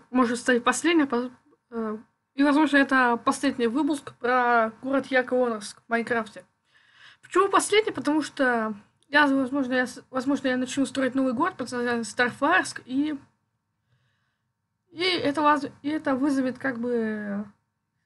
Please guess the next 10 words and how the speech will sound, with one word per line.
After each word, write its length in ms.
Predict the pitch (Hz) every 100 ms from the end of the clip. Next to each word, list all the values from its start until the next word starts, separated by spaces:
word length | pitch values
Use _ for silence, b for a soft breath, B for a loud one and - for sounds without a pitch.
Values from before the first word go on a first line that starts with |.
| _
как 120 | 254
бы 100 | 226
заб-, 440 | 240 294 247 254 269
что 160 | - 302
я, 120 | 302
возможно, 400 | 277 285 269 254
как 180 | 269 240
бы 100 | 254
заброшу 920 | 285 254 302 294 - 254 233 220 214
Яконорск. 920 | 240 262 262 226 269 269 214 -